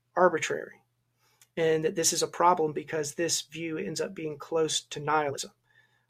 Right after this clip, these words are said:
um, because it implies that we don't have an intrinsic right to life. There's not some fact about us that makes it the case that we should be categorically respected. Um,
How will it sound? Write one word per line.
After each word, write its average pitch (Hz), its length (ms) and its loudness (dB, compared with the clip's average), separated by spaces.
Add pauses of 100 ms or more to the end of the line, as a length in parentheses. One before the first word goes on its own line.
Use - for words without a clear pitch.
(100)
um, 160 680 -2
because 170 280 0
it 165 80 -2
implies 170 380 4
that 175 100 -2
we 170 120 -2
don't 160 280 0
have 151 300 -4
an 156 160 -6
intrinsic 147 560 -6
right 139 220 -4
to 143 100 -10
life. - 500 -6
There's 147 320 -6
not 160 380 -4
some 160 260 -4
fact 180 360 4
about 160 320 -2
us 208 420 10
that - 160 -2
makes 170 140 2
it 202 80 -6
the - 60 -16
case 156 440 -2
that 190 140 -8
we 165 100 -4
should - 180 -2
be 151 180 -10
categorically 147 840 0
respected. 139 560 -6 (1160)
Um, 165 580 0